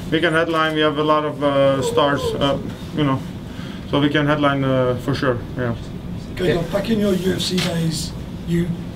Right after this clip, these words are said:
Speaker 2: felt you had to change the way that you dealt with the media and be a lot more forthright and a lot more open in the things that you said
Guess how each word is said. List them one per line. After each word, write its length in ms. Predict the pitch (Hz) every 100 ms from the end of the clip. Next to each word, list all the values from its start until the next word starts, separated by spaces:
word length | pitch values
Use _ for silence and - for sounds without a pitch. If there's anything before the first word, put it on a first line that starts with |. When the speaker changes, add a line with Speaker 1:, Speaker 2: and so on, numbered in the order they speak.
| - -
Speaker 2:
felt 280 | - 233 208
you 100 | 214
had 100 | 208
to 100 | -
change 360 | - 208 202
the 80 | 175
way 180 | 170 185
that 100 | -
you 180 | 151 170 -
dealt 180 | 190 175
with 140 | 170 156
the 60 |
media 420 | 170 170 143 160
and 160 | 151 139
be 140 | 190
a 40 | 180
lot 220 | 180 196
more 180 | 175 165
forthright 600 | - 190 180 175 170 175
and 100 | 170
a 60 | 165
lot 80 | 202
more 180 | 175 -
open 480 | 180 185 160 165 - - - -
in 80 | 175
the 80 |
things 260 | 156 196 170
that 80 | -
you 60 | 165
said 280 | 196 190